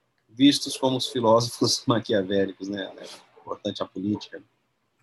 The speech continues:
Escola de Guerra, Bingjian, formada por ex-generais, estudiosos das artes bélicas e filosofia militar.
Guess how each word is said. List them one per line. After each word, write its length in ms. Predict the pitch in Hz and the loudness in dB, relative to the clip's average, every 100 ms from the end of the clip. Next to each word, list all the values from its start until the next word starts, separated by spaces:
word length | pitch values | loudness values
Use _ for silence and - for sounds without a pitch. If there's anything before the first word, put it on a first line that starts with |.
| _ _ _ - - _ _ | _ _ _ -20 -20 _ _
Escola 360 | - - 131 120 | -12 2 6 6
de 120 | 107 | 4
Guerra, 500 | 107 127 147 139 139 | 4 8 8 6 2
Bingjian, 760 | 135 131 120 110 107 113 135 131 | 0 -2 -2 -2 -2 0 2 0
formada 400 | 120 113 113 117 | 0 2 2 2
por 140 | 113 | 2
ex-generais, 760 | 110 113 101 101 113 127 123 120 | 0 0 0 2 4 4 2 -2
estudiosos 720 | 110 - 110 110 110 110 107 | -8 -6 -4 2 4 2 0
das 200 | 104 101 | -2 0
artes 260 | 104 - - | 0 -2 -2
bélicas 480 | 117 127 123 117 110 | 2 2 2 -4 -6
e 40 | |
filosofia 500 | - 113 110 - 120 | -6 -4 -4 -4 -6
militar. 500 | 117 110 - 85 | -4 -6 -8 -10